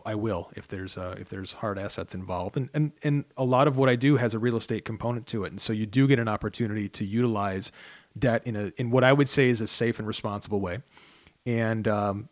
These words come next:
and, and then when you have a business component that's on top of that, sometimes you get a business where the real estate of that business is performing on its own just because of the, the,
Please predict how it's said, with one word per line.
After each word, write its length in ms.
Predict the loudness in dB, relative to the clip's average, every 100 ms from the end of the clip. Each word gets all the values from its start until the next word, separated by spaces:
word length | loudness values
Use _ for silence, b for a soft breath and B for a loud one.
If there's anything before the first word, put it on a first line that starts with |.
| _
and, 260 | -4 -4 0
and 140 | 4 6
then 80 |
when 100 | 6
you 60 | 4
have 180 | 4 2
a 80 | 2
business 400 | 2 2 2 2
component 420 | -2 2 0 0
that's 200 | -4 -4
on 100 | -6
top 300 | -4 0 2
of 140 | 2
that, 280 | 0 -4 -6 b b b b b
sometimes 420 | -2 0 2 2
you 60 | 4
get 140 | 2
a 40 |
business 400 | 4 2 4 2
where 160 | 2 2
the 120 | 0
real 320 | 0 6 6
estate 380 | 6 2 0 0 -6 _ _
of 140 | -2 0
that 220 | 0 0
business 400 | -2 -2 -4 -4
is 100 | -4
performing 600 | -4 -4 -4 -4 -4 -6
on 100 | -6
its 180 | -6 -6
own 280 | -6 -8 -12 b b b b b b -10
just 160 | -4
because 260 | 0 0 2
of 120 | 2
the, 220 | 2 0 0
the, 340 | 0 0 -2